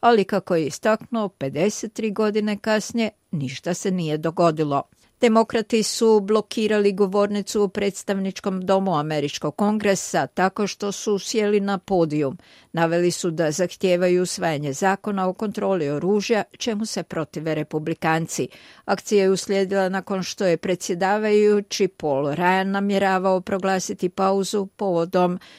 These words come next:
Dana nezavisnosti četvrtog jula.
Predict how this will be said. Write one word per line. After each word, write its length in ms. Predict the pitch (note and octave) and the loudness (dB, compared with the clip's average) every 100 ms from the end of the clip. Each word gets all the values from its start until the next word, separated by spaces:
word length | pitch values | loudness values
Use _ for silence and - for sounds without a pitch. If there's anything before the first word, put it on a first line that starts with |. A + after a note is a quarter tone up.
| _ | _
Dana 360 | - E3 D#3 D#3+ | 0 0 2 0
nezavisnosti 960 | F#3+ G3+ F3 D3+ D3+ - D3+ D3+ - | 0 2 2 0 -4 -6 -8 -8 -10
četvrtog 640 | D#3+ - B2+ - D3 E3 E3+ | -8 -6 -4 -6 -6 -6 2
jula. 380 | G3 F#3 D#3 | 4 6 2